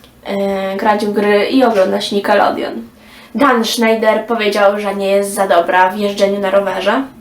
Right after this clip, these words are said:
Bardzo lubi chodzić na plażę z przyjaciółmi, spędzać czas na świeżym powietrzu. Ni-, nigdy nie opiekowała się dziećmi, ale w serialu Sami Cat miała do tego możliwość. Ariana woli pantofle na obcasach niż tenisówki.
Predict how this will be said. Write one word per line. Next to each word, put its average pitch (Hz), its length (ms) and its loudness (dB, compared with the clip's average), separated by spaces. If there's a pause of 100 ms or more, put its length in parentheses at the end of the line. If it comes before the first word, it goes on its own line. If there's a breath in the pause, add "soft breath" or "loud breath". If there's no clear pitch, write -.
(480 loud breath)
Bardzo 226 380 2
lubi 202 360 -4
chodzić 196 380 -2
na 202 80 -2
plażę 226 500 2
z 202 80 -6
przyjaciółmi, 214 760 0
spędzać 190 380 -2
czas - 220 -6
na 196 80 -8
świeżym 214 300 -4
powietrzu. - 580 -4 (340)
Ni-, 247 320 2
nigdy 240 280 4
nie 214 140 2
opiekowała 196 380 -2
się 214 120 -10
dziećmi, 220 380 -2
ale 247 400 4
w 226 60 -8
serialu 208 680 -2
Sami 196 340 -2
Cat 196 260 -4
miała 190 280 0
do 196 100 -6
tego 190 380 0 (440 loud breath)
możliwość. - 800 -4 (240)
Ariana 233 360 0
woli 220 460 -2
pantofle 226 480 -2
na 202 140 0
obcasach 214 420 -6
niż 208 180 -4
tenisówki. - 760 -8